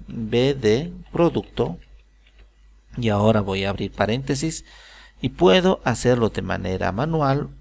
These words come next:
o indicarlo prácticamente, ah, con nuestras,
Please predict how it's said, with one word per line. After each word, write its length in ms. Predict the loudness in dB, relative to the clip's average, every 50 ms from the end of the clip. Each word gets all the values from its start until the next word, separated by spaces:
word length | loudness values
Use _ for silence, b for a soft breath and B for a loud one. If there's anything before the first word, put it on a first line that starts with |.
| -20 -20 -20 -12 -2
o 320 | 2 2 2 2 0 -4 -10 _ _ _ _
indicarlo 720 | -8 -6 -6 -6 -4 0 2 4 4 4 2 0 0 0
prácticamente, 960 | 0 -2 -4 -4 -4 -6 -8 -4 -2 -2 0 0 -2 -4 -4 -4 -4 -4 -4 _ _ _ B B B B B B B B -8 -4
ah, 460 | -2 0 0 0 0 0 -2 -4 -8 _ -2
con 340 | 0 2 2 2 2 0 0
nuestras, 1080 | 2 2 2 2 2 0 -2 0 2 2 2 2 0 -2 -4 -6 -8 -10 -10 -12 B